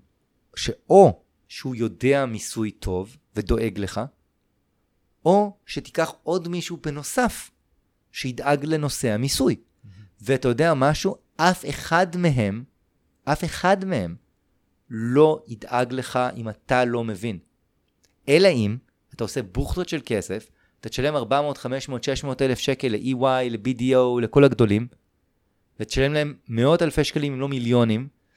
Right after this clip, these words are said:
Speaker 1: שהם ידאגו לנושא המיסוי. אבל אם אתה לא ב-level הזה, אתה חייב להבין את היסודות, כדי שתוכל לדבר בכלל עם הרואה חשבון.
Speaker 2: כן.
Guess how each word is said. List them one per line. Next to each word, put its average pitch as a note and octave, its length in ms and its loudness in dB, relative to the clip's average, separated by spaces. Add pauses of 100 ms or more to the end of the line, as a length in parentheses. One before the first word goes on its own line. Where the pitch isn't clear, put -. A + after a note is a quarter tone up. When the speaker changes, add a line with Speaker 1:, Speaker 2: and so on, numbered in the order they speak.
(140)
Speaker 1:
שהם D3+ 360 4
ידאגו D#3 300 2
לנושא C#3+ 340 2
המיסוי. G#2 440 -2 (540)
אבל A2+ 200 0
אם G#2+ 100 -8
אתה G2+ 180 -6
לא B2+ 180 2
ב-level A2 440 0
הזה, F2+ 220 -6 (1200)
אתה A2+ 140 -10
חייב A#2+ 420 0
להבין A#2+ 400 -4
את B2+ 100 -12
היסודות, A2+ 640 -4 (380)
כדי - 140 -18
שתוכל - 260 -10
לדבר B2 340 -2
בכלל C#3+ 280 -4
עם G#2 100 -6
הרואה A#2 200 0
חשבון. D3+ 300 -10 (400)
Speaker 2:
כן. A#2 140 -12